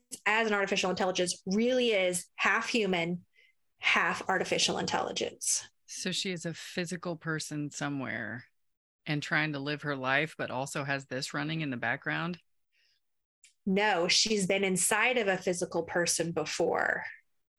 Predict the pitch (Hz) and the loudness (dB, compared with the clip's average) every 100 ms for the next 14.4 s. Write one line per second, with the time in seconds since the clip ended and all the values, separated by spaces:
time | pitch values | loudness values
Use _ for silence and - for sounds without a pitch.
0 | _ _ - 175 175 180 185 208 202 196 | _ _ -2 -2 2 0 2 0 2 2
1 | 190 - - 202 - - 175 180 - 180 | 0 -2 -2 0 0 2 2 4 2 2
2 | 175 160 160 - _ - 190 202 202 160 | 2 0 -2 -10 _ 0 2 2 2 0
3 | 160 - _ 262 359 320 151 - - - | -2 -8 _ 0 4 4 4 -2 -16 -18
4 | _ - - _ _ _ _ _ _ _ | _ -20 -20 _ _ _ _ _ _ _
5 | _ _ _ _ _ - 175 175 151 160 | _ _ _ _ _ -6 -2 2 6 8
6 | 131 131 - _ _ _ _ _ - 180 | 6 4 -8 _ _ _ _ _ -4 0
7 | 175 175 175 170 165 180 196 180 175 151 | 0 0 0 0 2 4 4 2 0 -2
8 | - - 175 160 147 160 143 135 135 - | -6 -2 -2 0 -4 -2 -2 0 -2 -4
9 | 143 139 135 151 170 151 139 147 139 127 | -6 -4 -4 -2 -2 -2 -2 -4 -4 -10
10 | - _ _ _ - 147 139 143 - - | -18 _ _ _ -10 -6 -4 -6 -8 -8
11 | - 185 175 175 156 156 147 143 135 127 | -2 -2 0 -4 -2 -4 -4 -4 -6 -6
12 | 135 156 139 131 - _ _ - 165 135 | -8 -6 -6 -8 -14 _ _ -2 -2 -2
13 | 147 123 80 117 143 147 139 139 135 - | -4 -4 -10 -6 -4 -2 -2 -2 -4 -10
14 | - - - | -12 -10 -12